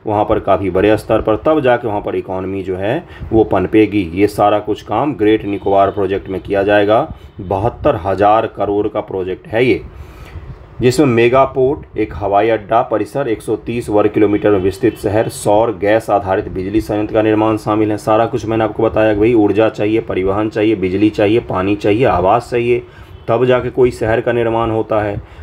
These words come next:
आप अभी जिस भी शहर में रह रहे हैं, आपकी मूलभूत आवश्यकताएं क्या हैं? अभी बिजली चली जाए, पानी आना बंद हो जाए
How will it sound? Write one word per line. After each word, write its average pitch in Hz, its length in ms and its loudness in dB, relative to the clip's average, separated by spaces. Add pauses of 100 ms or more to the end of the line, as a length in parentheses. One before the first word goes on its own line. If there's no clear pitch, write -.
(100)
आप 113 220 2
अभी 123 180 0
जिस 110 240 -2
भी 131 100 -2
शहर 120 280 0
में 110 140 0
रह 98 200 0
रहे 90 120 0
हैं, 110 60 2
आपकी 110 220 -2
मूलभूत 107 460 2
आवश्यकताएं 110 540 0
क्या 123 220 2
हैं? 120 200 -2 (360)
अभी 135 260 -2
बिजली 113 360 0
चली 117 280 4
जाए, 110 300 2
पानी 107 380 0
आना 107 200 0
बंद 104 260 -2
हो 113 120 2
जाए 110 300 2